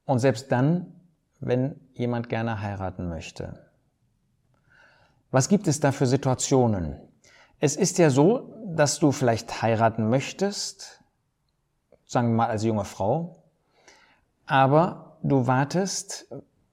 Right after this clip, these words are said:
dass ein Mann kommt. Du möchtest bewusst diesen Platz der Unterordnung, den Gottes Wort für die Frau f-, zeigt, möchtest du einnehmen und wartest und wartest. Du würdest gerne heiraten, aber du bleibst allein. Das gibt es heute,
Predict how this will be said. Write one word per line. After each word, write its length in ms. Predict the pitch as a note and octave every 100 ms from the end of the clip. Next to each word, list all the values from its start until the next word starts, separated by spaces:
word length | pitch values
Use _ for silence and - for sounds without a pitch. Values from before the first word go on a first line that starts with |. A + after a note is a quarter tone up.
| -
dass 220 | C3+ B2+
ein 160 | C#3+ C#3+
Mann 220 | D#3 D3+
kommt. 460 | G2+ D#2 D2+ -
Du 60 | C#3
möchtest 480 | C#3 E3 F#3+ E3+ -
bewusst 480 | C#3 B2+ G#3 - -
diesen 220 | B2+ A#2
Platz 320 | D3+ F3 -
der 200 | B2+ -
Unterordnung, 760 | G#3+ G3+ D#3+ C3 D3 D#3 F3
den 120 | C#3+ B2+
Gottes 320 | B2+ B2 A#2
Wort 200 | C3+ D3+
für 100 | B2
die 100 | A2+
Frau 540 | - G#2+ A2+ A2+ - _ _
f-, 220 | - -
zeigt, 640 | - - G#2+ D3+ G3 - -
möchtest 300 | C#3 - -
du 80 | C3
einnehmen 400 | A2+ C3+ C#3+ E3
und 140 | B2+
wartest 640 | A#2+ G2 E2 - - - _ _ _ _ _ _ _
und 160 | A#2 G#2
wartest. 600 | F2+ E2+ - - - _ _ _ - - -
Du 160 | C3
würdest 260 | F3 G3 -
gerne 320 | B2 A#2 F#2+
heiraten, 560 | G#2 G#2+ A2+ D#3 D#3 D#3
aber 200 | B2+ A#2+
du 80 | A#2+
bleibst 340 | A2+ A2+ -
allein. 400 | B2 A2+ G2+ F2+
Das 200 | C#3 -
gibt 220 | A3+ A3+
es 180 | A2 -
heute, 500 | F#2+ F2+ - D#2+ A2